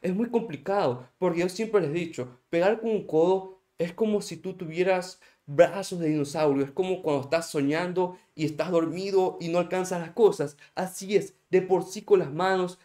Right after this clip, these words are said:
ya es complicado alcanzar a tu oponente. Con los codos es más complicado. Y Tony, sin enganchar a su oponente, él pegaba los codos. Era tan preciso con esos codos, no solo los codos normales,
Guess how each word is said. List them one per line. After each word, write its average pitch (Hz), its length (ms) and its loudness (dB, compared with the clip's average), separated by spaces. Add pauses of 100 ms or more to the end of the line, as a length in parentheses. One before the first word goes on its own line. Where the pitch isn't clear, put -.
ya 202 120 6
es 202 100 -4
complicado 190 800 2
alcanzar 165 600 2
a 202 140 4
tu 165 80 0
oponente. 147 580 -2 (100)
Con 165 140 0
los 151 100 0 (200)
codos 180 380 2
es 160 100 -6
más 175 180 -6
complicado. 139 760 -6
Y 170 120 -10
Tony, 147 560 0
sin 220 400 -2
enganchar 160 380 0
a 196 40 0
su 190 120 -6
oponente, 170 560 -4 (100)
él 175 180 -2
pegaba 151 320 -2
los 113 160 -8
codos. 123 380 -8 (320)
Era 185 200 -2
tan 214 220 -4
preciso - 680 -10 (100)
con 165 180 2
esos 170 220 -6
codos, 175 420 -2 (140)
no 190 100 -2
solo 214 240 4
los 180 140 0
codos 180 180 -2
normales, 151 520 -2